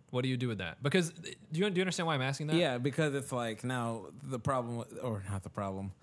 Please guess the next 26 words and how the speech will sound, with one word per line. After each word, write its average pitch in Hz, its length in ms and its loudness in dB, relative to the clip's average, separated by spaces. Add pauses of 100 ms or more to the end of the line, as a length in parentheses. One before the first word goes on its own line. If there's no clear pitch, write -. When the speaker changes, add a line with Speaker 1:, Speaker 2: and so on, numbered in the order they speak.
(300)
Speaker 2:
the 98 80 -8
thing 139 160 2
about 113 160 0
Christianity 113 800 -2
is 104 160 -8
it's 107 340 -8
like 104 260 -6
now 110 380 -2
as 110 260 0
you 107 360 0 (100)
dedicate 117 440 -2
your 107 160 -6
life 101 300 -6
to, 113 340 -2 (680)
um, 117 300 2
this 107 200 -2
walk 104 520 -4
with 107 160 -4
Christ, 101 540 -4 (140)
then 110 220 -2
you're 104 220 -2
supposed 113 340 -4
to - 80 -10
change 101 680 -6 (140)
certain 101 440 -4
lifestyles 98 640 -8